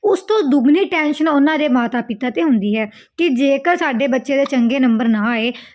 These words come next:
ਤਾਂ ਦੋਸਤੋ, ਉਸ ਨੂੰ ਕਿੰਨੀ ਜ਼ਿਆਦਾ ਪਰੇਸ਼ਾਨੀ ਹੋ ਸਕਦੀ ਹੈ। ਤਾਂ ਦੋਸਤੋ, ਅੱਜ ਦੇ ਇਸ ਵੀਡੀਓ ਵਿੱਚ ਅਸੀਂ ਤੁਹਾਨੂੰ ਦੱਸਾਂਗੇ ਕਿ ਪੇਪਰਾਂ ਤੋਂ ਪਹਿਲਾਂ ਤੁਸੀਂ ਆਪਣੇ ਬੱਚੇ ਨੂੰ ਕਿਹੜੀ ਚੀਜ਼ ਦੇਣੀ ਹੈ,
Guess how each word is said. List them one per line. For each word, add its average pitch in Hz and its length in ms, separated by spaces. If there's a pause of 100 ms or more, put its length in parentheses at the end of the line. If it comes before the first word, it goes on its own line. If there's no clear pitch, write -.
ਤਾਂ 320 220
ਦੋਸਤੋ, 277 360
ਉਸ 302 140
ਨੂੰ 302 140
ਕਿੰਨੀ 269 380
ਜ਼ਿਆਦਾ 240 240
ਪਰੇਸ਼ਾਨੀ 233 560
ਹੋ 277 160
ਸਕਦੀ 208 440
ਹੈ। 226 100 (340)
ਤਾਂ 349 140
ਦੋਸਤੋ, 311 480
ਅੱਜ 247 140
ਦੇ 320 160
ਇਸ 330 140
ਵੀਡੀਓ 285 260
ਵਿੱਚ 294 260
ਅਸੀਂ 311 180
ਤੁਹਾਨੂੰ 254 340
ਦੱਸਾਂਗੇ 247 580 (360)
ਕਿ 381 100 (140)
ਪੇਪਰਾਂ 339 440
ਤੋਂ 359 160
ਪਹਿਲਾਂ 311 400
ਤੁਸੀਂ 330 320
ਆਪਣੇ 302 280
ਬੱਚੇ 277 360
ਨੂੰ 320 120
ਕਿਹੜੀ 320 520
ਚੀਜ਼ 311 320
ਦੇਣੀ 277 280
ਹੈ, 277 220